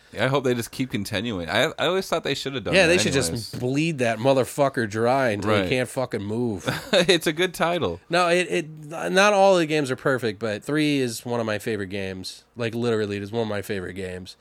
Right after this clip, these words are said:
Speaker 2: And I bought the remaster on PlayStation. I was like, "Fuck it."
Speaker 1: Yeah.
Speaker 2: And that's one of those games you can't get on P C either. One day,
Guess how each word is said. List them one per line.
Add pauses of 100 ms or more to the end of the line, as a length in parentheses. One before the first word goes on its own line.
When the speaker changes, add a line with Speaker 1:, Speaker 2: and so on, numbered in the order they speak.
(140)
Speaker 2:
And
I
bought
the
remaster
on
PlayStation.
I
was
like,
"Fuck
it." (260)
Speaker 1:
Yeah. (420)
Speaker 2:
And
that's
one
of
those
games
you
can't
get
on
P
C
either. (140)
One
day,